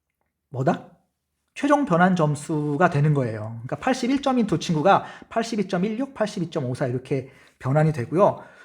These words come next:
그 다음에 이제 표준 점수를 내기 위해서는 각 그룹의 Q 점수의 평균과, 이건 각 그룹이 아니라 전체 평균이에요. Q 점수의 전체 평균과 전국 평균, 그 다음에 표준 편차를 알아야 되는데 이건 이제 전체 수험생이 다 있어야 되니까, 오십만 명 있어야 되니까 만약에 계산했더니 그냥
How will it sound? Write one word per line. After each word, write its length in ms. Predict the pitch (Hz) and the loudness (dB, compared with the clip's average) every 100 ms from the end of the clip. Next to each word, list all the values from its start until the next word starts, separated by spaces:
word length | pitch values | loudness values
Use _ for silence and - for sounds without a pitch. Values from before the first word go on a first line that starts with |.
| - | -20
그 100 | - | 2
다음에 640 | 226 254 226 214 220 214 156 | 6 6 4 2 2 2 2
이제 480 | 156 175 180 - _ | 2 2 0 -12 _
표준 240 | 294 320 | -8 -2
점수를 280 | 311 - 254 | -2 0 2
내기 200 | 151 156 | 2 4
위해서는 480 | 190 185 165 160 160 | 2 2 0 -2 -2
각 240 | - 139 | -4 -6
그룹의 1040 | - 156 147 143 147 156 135 110 120 170 _ _ _ _ _ | -4 -2 0 0 2 2 2 -2 -8 -14 _ _ _ _ _
Q 120 | - | -4
점수의 360 | 247 240 208 190 | -2 2 0 0
평균과, 760 | 262 262 254 220 202 160 - _ _ _ _ _ _ _ | -6 -2 4 4 4 0 -14 _ _ _ _ _ _ _
이건 120 | 175 | -6
각 180 | - 160 | -6 -2
그룹이 180 | 208 190 | 2 4
아니라 160 | 151 | 4
전체 260 | 156 147 202 | 2 2 2
평균이에요. 360 | 196 180 139 127 | 2 2 0 -2
Q 100 | - | -2
점수의 220 | 214 190 | -2 -2
전체 260 | 151 156 | 0 0
평균과 520 | - 190 180 147 151 143 | 2 0 4 4 4 2
전국 280 | 147 165 | -2 -4
평균, 500 | - 139 127 139 233 226 - - | -4 -4 0 0 0 -4 -16 -20
그 100 | - | -6
다음에 180 | 143 139 | -4 -2
표준 260 | 226 233 | -2 -2
편차를 300 | 226 208 202 | 0 0 0
알아야 140 | 123 135 | 0 0
되는데 380 | 135 131 175 139 | 0 2 2 2
이건 200 | 135 139 | 0 -2
이제 200 | 131 127 - _ _ _ _ | -2 -4 -12 _ _ _ _
전체 220 | - 165 | -4 -2
수험생이 360 | 175 247 226 214 | -2 0 0 -2
다 140 | - | -4
있어야 200 | 113 175 | -2 0
되니까, 220 | 147 139 | 0 0
오십만 300 | 123 165 160 | -2 2 2
명 120 | 147 127 | 2 -2
있어야 220 | 160 135 | -2 -2
되니까 240 | 120 156 | -2 -2
만약에 260 | 123 131 147 | -2 -4 -4
계산했더니 560 | 143 160 185 - 165 | -2 2 2 2 0
그냥 240 | 151 147 | 0 0